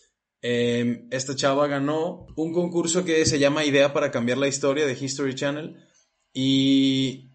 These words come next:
ella cuenta que lo que, lo que le llamó la atención fue analizar eso, de, de, de lo que ella se especializó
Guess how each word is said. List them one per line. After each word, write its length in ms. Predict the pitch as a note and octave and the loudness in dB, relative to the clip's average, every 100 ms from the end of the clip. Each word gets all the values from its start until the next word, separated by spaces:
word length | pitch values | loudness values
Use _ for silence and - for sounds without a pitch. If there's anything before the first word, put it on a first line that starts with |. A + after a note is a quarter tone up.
| - | -8
ella 340 | B2+ C3 C#3 | -4 -2 -2
cuenta 380 | E3 D#3 D#3+ D3+ | -4 -4 -4 -4
que 320 | C3 A#2+ A#2 | -2 -2 -4
lo 280 | A2+ A2+ A2 | -4 -6 -6
que, 420 | A#2+ A2+ G#2+ - | -6 -4 -6 -10
lo 300 | A#2 A#2+ B2 | -8 -6 -4
que 100 | B2+ | -4
le 100 | B2 | -2
llamó 220 | B2+ C#3 D#3 | -2 -2 -2
la 60 | |
atención 440 | D#3+ D#3+ E3 D3+ D3 | -4 -6 -4 -6 -4
fue 840 | D3+ C#3 C#3 C#3 C3 A#2 G#2+ G#2+ _ | -2 0 0 0 0 -2 -4 -12 _
analizar 520 | B2+ C#3 C#3 C3+ D#3+ | -2 0 0 2 2
eso, 220 | F#3 F3+ B2+ | 0 -2 -4
de, 160 | B2 | -4
de, 280 | A#2 A#2+ A2 | -2 -4 -4
de 100 | A#2 | -4
lo 160 | A#2+ B2 | -4 -4
que 100 | C#3 | -4
ella 120 | F3 | -2
se 120 | F3 | -4
especializó 880 | D#3+ D3+ D3+ C#3 C3+ D3 - - _ | -6 -6 -4 -4 -2 -4 -4 -12 _